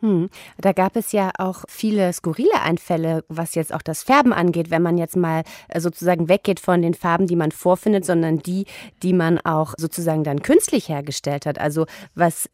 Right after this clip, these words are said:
ich ganz interessant fand in der Vorbereitung, ist beispielsweise, dass indisch Gelb, das aus dem Urin von Kühen hergestellt wurde, und zwar von Kühen, die nur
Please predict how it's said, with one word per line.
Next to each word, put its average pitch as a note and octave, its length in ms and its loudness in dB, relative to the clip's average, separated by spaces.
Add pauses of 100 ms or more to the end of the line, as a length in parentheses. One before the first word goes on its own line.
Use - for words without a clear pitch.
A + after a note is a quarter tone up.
ich - 240 -2
ganz G3 180 4
interessant F#3+ 520 0
fand F#3+ 200 0
in F#3 160 -2
der E3+ 120 2
Vorbereitung, F3+ 600 -2
ist - 180 -6
beispielsweise, E3+ 520 -2
dass D#3+ 280 -2
indisch A3 480 6
Gelb, E3 420 2
das G3 220 0
aus - 240 -4
dem F3+ 180 0 (280)
Urin F3+ 420 4
von E3 260 0
Kühen D#4 320 4
hergestellt D#3 720 -2
wurde, F3 300 0
und E3+ 120 -2
zwar F3 140 -2
von E3 240 -2
Kühen, A3 300 2
die F#3 100 2
nur G#3+ 300 6